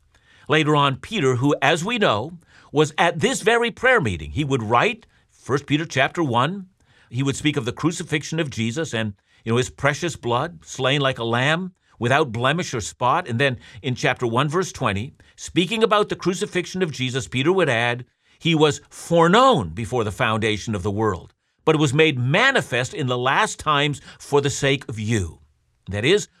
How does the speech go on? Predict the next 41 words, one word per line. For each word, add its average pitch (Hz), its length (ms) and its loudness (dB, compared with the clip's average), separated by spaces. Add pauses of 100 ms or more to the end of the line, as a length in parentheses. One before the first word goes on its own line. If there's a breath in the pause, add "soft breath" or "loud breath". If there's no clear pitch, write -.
whether 147 240 4
the 123 100 -4
crucifixion 147 680 -4
was 117 320 0
foreknown 147 800 -2 (240 soft breath)
or 151 180 2
predestined 156 840 -2 (200 soft breath)
is 170 140 2
really 254 440 0
saying 196 460 0
the 170 100 -4
same 165 400 0
thing. 147 320 0 (240 loud breath)
God 104 320 -6
planned 185 480 2
it 92 180 -6 (300 soft breath)
from 135 200 -2
before 143 320 2
the 143 80 0
foundation 117 720 -2
of 104 120 -14
the 110 60 -10
world. 120 500 -4 (540 soft breath)
Now, 156 120 4
those 185 340 4
who 135 100 0
want 131 200 2
to 123 140 -4
add, 117 320 0 (100)
"Well, 117 160 2
what 131 140 0
about 120 340 -2
free 110 300 -4
will?" 107 340 -2
the 113 180 -6
answer, 135 400 -2
well, 104 200 -8
it 104 60 -10
should 101 220 -6
be 107 100 -4
plain. 131 520 -8